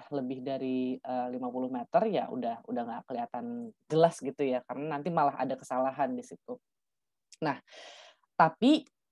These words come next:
kalau misalnya kayak gitu, artinya kalau misalnya cuma datar aja atau misalnya dia slope-nya tidak terlalu rusuh gitu ya, nggak terlalu miring,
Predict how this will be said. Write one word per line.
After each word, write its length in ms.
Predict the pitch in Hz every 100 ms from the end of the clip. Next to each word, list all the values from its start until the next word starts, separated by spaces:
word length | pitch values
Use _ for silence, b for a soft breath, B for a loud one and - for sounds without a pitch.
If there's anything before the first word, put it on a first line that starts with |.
| -
kalau 320 | 196 185 180
misalnya 400 | 170 165 170 165
kayak 240 | 160 139
gitu, 160 | 131 302
artinya 400 | 196 - 143 254
kalau 160 | 233
misalnya 320 | 196 180 156 151
cuma 240 | 151 143
datar 320 | 139 - 202 -
aja 400 | 147 127 147 220
atau 240 | 170 160
misalnya 400 | 156 156 156 147
dia 300 | 143 143 147 147
slope-nya 480 | - 151 151 156
tidak 240 | 147 147 123
terlalu 480 | 151 143 143 147 254
rusuh 240 | - 226
gitu 240 | 170 151
ya, 160 | 143 175
nggak 160 | 151 -
terlalu 240 | 131 131
miring, 400 | 131 131 165 285